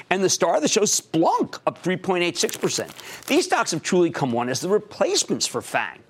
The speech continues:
A-, and they would yield, yield leadership that easily. Kind of interesting. So what happens now? As long as the two presidents make nice,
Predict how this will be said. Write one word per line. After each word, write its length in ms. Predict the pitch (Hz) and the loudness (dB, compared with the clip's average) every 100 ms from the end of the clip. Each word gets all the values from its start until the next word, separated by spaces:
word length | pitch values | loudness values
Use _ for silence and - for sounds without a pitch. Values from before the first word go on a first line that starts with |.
| _ _ - - - - - | _ _ -16 -14 -14 -8 -4
A-, 180 | 165 - | -2 0
and 200 | 160 165 | 0 2
they 180 | 170 156 | 0 -2
would 320 | 147 147 127 | -2 -2 -2
yield, 340 | 123 135 151 - - | 0 0 0 -4 -6
yield 420 | 147 165 226 165 | -4 0 0 0
leadership 480 | 131 180 160 - 90 | 2 2 0 -2 -4
that 200 | - 113 | -4 -2
easily. 340 | 101 127 104 - | 0 -2 -2 -6
Kind 200 | - 170 | -10 -8
of 100 | 92 | -10
interesting. 340 | 123 - - - - - - - | -10 -12 -16 -20 -20 -20 -18 -2
So 160 | 247 | 2
what 180 | 262 285 | 4 2
happens 300 | 262 202 127 | 2 -2 -2
now? 160 | 131 - - - - | -6 -10 -20 -20 -6
As 120 | 180 156 | -4 0
long 200 | 254 381 | 2 2
as 80 | |
the 100 | 392 | 0
two 160 | 262 202 | -4 -4
presidents 500 | - 131 117 120 - | -2 -4 -2 -6 -6
make 240 | 113 95 | -6 -6
nice, 320 | 113 82 - | -6 -6 -8